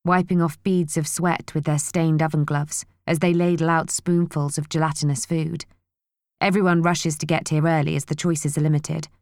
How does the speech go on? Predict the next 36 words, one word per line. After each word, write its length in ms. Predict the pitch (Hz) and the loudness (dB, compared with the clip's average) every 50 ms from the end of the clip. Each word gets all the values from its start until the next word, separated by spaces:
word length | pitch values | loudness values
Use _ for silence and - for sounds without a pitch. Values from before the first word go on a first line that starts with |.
| _ _ _ _ _ _ _ _ | _ _ _ _ _ _ _ _
even 260 | - 170 160 165 165 | -2 2 2 4 4
though 140 | 151 147 147 | 4 2 2
there 180 | 143 143 143 | 2 2 2
are 40 | 143 | 2
officially 460 | 151 151 - 247 - - 151 156 151 | 0 0 -2 -4 -4 -2 0 0 -2
two 260 | - - - - 175 165 | -2 -2 -2 0 0 2
hours 380 | 156 151 127 123 151 147 - | 2 2 0 0 -2 -6 -4
for 100 | - 139 | -4 -2
lunch. 420 | 131 127 120 135 - - - - - _ _ _ _ _ _ _ _ _ _ _ _ _ _ _ _ _ _ _ _ _ _ _ _ - | -2 -2 -2 -4 -4 -6 -8 -12 -12 _ _ _ _ _ _ _ _ _ _ _ _ _ _ _ _ _ _ _ _ _ _ _ _ -4
I 60 | 156 | 0
want 240 | 151 160 165 160 151 | 2 2 2 2 0
to 60 | 165 | -2
eat 180 | - 143 - - | -4 -4 -6 -4
at 60 | - | -2
my 120 | 147 143 | -2 -2
desk, 440 | 147 160 147 139 139 - - - - _ _ _ _ _ - | 0 0 -2 -2 -2 -4 -8 -10 -16 _ _ _ _ _ -2
but 100 | 156 147 | 0 2
Missus 280 | 170 156 - 160 151 | 2 0 0 -2 -4
Painter 420 | - - 240 262 262 240 - 180 165 | -2 -2 0 0 0 0 2 2 2
made 220 | 165 160 156 156 | 4 2 2 0
it 100 | - - | -4 -4
clear 260 | - - 185 160 143 139 | -2 0 0 2 2 2
that 160 | 151 143 - | 0 -2 0
wasn't 280 | 160 156 147 147 143 - | -2 0 0 0 0 2
an 60 | 143 | 0
option. 420 | 147 151 - - - 135 135 143 - _ _ _ _ _ _ _ _ _ _ _ _ _ _ _ _ - | 0 -2 -4 -6 -6 -4 -4 -4 -6 _ _ _ _ _ _ _ _ _ _ _ _ _ _ _ _ -2
She 80 | - | 2
doesn't 300 | 196 196 180 175 175 165 | 2 2 4 2 2 2
allow 240 | 165 165 165 165 165 | 2 2 4 2 2
food 320 | 151 - 156 135 131 139 | 0 0 -2 -2 -2 -4
to 60 | - - | -4 -6
be 80 | 143 | -6
consumed 440 | - - 139 135 - 135 131 135 131 | -2 -2 -2 -2 0 0 0 0 0
in 80 | 135 131 | -2 -2
the 60 | 131 | -2
library. 480 | 131 127 127 143 - - 151 156 - | -2 -2 -2 -4 -4 -4 -4 -4 -6